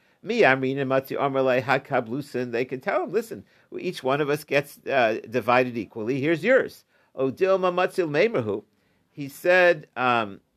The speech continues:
maybe he could say to them, uh, "Ki kablusin, uh, l'saknunei zvika." We, uh, accepted you to come in and join our Korban Pesach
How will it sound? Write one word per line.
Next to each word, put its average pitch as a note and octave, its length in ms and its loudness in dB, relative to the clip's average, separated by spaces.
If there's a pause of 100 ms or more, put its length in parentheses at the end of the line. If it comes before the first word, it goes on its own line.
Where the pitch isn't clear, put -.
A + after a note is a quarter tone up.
(440)
maybe D#3+ 380 -2
he D#3 120 -2
could D#3 200 -12
say F#3+ 220 -2
to D3 120 -2
them, F#2+ 340 -4 (460)
uh, A#2+ 300 -2 (160)
"Ki A3+ 240 -12
kablusin, C#3+ 920 -2
uh, A#2 200 -2
l'saknunei D3 720 -4
zvika." D3+ 440 -8
We, G#3 400 -8 (420)
uh, - 320 0
accepted G3 580 -4
you D#3 140 -6
to D3 100 -4
come E3+ 260 -6
in D#3 340 0 (480)
and D#3 200 -2
join F3+ 400 4
our D#3 220 4
Korban D#3+ 340 0
Pesach G#3+ 540 -2